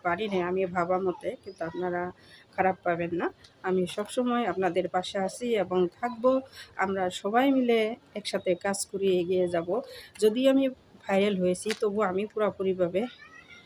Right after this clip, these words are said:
সুখী না। কেননা আমার পরিচিত অনেক বন্ধু বান্ধবী, ভাই বোন, আহ, ফ্রেন্ড সার্কেল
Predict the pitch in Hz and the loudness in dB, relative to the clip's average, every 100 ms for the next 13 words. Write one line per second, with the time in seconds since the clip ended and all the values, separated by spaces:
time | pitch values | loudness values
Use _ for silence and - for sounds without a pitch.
0 | - - 294 - 220 190 240 - - _ | -10 -4 -4 -2 0 0 0 -6 -16 _
1 | _ _ _ _ - 247 277 240 202 262 | _ _ _ _ 4 6 8 6 4 0
2 | - 208 202 190 208 208 202 - 190 190 | -4 0 2 2 2 2 0 -2 0 2
3 | 202 196 - - 202 190 190 190 202 190 | 0 -2 -12 -12 -4 0 2 2 2 2
4 | 180 190 190 196 202 - - - - 185 | 0 0 2 0 0 -10 -20 -20 -12 -2
5 | 190 196 196 190 185 196 - - - - | 0 2 2 2 0 -4 -10 -12 -14 -20
6 | - - - - - - 190 185 190 202 | -20 -20 -20 -20 -12 0 2 2 0 -4
7 | 190 202 190 196 190 | 0 0 2 4 4